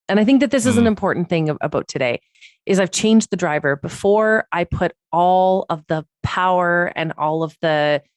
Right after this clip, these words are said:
Speaker 1: control into the hands of the parent,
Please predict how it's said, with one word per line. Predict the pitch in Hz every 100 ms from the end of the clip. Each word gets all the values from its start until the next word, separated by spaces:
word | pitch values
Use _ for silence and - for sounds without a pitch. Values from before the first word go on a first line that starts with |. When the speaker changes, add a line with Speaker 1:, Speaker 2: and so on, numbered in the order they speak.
| _ _ _ _ _ _ _
Speaker 1:
control | 202 180 - 208 202 196 -
into | 190 185
the | 190
hands | 151 170 165 165
of | 160
the |
parent, | - - 147 127 -